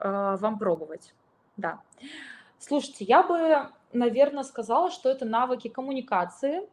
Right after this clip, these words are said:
м, с заказчиком. То есть если вы человек, а, который,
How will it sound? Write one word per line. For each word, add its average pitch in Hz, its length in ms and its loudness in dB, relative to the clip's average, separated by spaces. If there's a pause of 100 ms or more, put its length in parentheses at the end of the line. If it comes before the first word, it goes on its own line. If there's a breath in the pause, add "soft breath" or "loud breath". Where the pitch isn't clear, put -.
(440)
м, 196 380 -4
с 185 40 -4
заказчиком. 220 640 -2
То 214 80 0
есть 214 180 -4
если 262 320 -2
вы 240 640 0
человек, 226 600 0
а, 202 280 0
который, 233 720 0